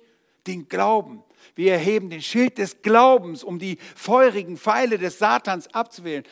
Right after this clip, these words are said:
Das ist der Segen. Deshalb glaubt Gott. Und dann verordnet er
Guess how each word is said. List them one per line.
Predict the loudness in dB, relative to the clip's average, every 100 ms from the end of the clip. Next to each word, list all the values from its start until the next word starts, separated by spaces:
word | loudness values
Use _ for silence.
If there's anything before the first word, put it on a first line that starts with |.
| -20 _
Das | -6 -6 -12 _
ist | -12 -10 -8
der | -8
Segen. | -6 -6 -6 -10 -20 _ _ _ _ _ _ _ _ _ _ _ _ _ _ _ _ _ _ _ _ _
Deshalb | -12 -12 -14 -16 _ _ _ -12
glaubt | -10 -10 -12 _ -20 _ _ _ _ _ _ _ _ _ _
Gott. | -20 -20 _ -20 _ _ _ _ _ _ _ _ _ _ _ _ _ _ _ _ _ _ _ _ _ _ _ _ _ _ _ _ _ _ _ _
Und | -14
dann | -14 -8
verordnet | -8 -6 -6 -8 -8
er | -8 -8